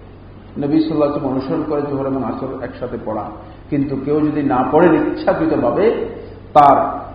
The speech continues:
হজ হবে কিনা এই মাসআলা মধ্যে আলেমদের দ্বিমত রয়েছে। ইচ্ছাকৃতভাবে নবী সাল্লাল্লাহু আলাইহি ওয়াসাল্লামের মুখালাফাত করা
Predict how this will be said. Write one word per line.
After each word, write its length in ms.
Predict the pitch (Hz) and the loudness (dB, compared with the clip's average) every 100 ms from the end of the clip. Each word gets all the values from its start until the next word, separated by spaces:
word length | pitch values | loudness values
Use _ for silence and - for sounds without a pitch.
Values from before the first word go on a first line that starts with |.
| - | -14
হজ 220 | - 190 226 | 2 6 6
হবে 420 | 175 220 202 190 | 6 8 8 8
কিনা 240 | 165 165 | 6 4
এই 200 | - 151 | 4 2
মাসআলা 400 | 156 156 - 175 | 2 0 0 0
মধ্যে 340 | 143 139 143 135 | 0 0 0 0
আলেমদের 340 | 135 131 135 | 2 2 2
দ্বিমত 300 | 131 123 123 | 0 -2 -2
রয়েছে। 240 | 120 - - - - | -4 -6 -10 -14 -12
ইচ্ছাকৃতভাবে 640 | 135 - 165 160 160 151 | -8 -2 -2 0 0 0
নবী 180 | 135 147 | 0 -2
সাল্লাল্লাহু 340 | 135 139 135 | -2 -2 -2
আলাইহি 200 | 135 127 | 0 -2
ওয়াসাল্লামের 440 | - 139 151 139 - | 0 0 2 0 -2
মুখালাফাত 500 | - 170 151 139 - | 2 2 2 0 -2
করা 400 | 135 147 214 - | 2 4 4 2